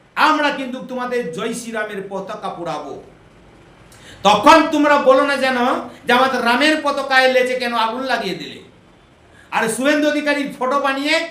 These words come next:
ও শালার মুখে সব জুতো মারুন। শুভেন্দু অধিকারীর ফটো বানিয়ে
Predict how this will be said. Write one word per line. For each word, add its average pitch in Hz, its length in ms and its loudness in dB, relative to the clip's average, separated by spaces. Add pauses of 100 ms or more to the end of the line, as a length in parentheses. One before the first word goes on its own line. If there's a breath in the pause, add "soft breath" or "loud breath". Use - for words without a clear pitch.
(140)
ও - 60 -12
শালার 262 280 -2
মুখে 254 240 -2
সব 254 240 -4
জুতো 233 180 -10
মারুন। 202 380 -10 (1600)
শুভেন্দু 262 360 4
অধিকারীর 269 520 2 (120)
ফটো 262 480 -2 (140)
বানিয়ে 269 500 -2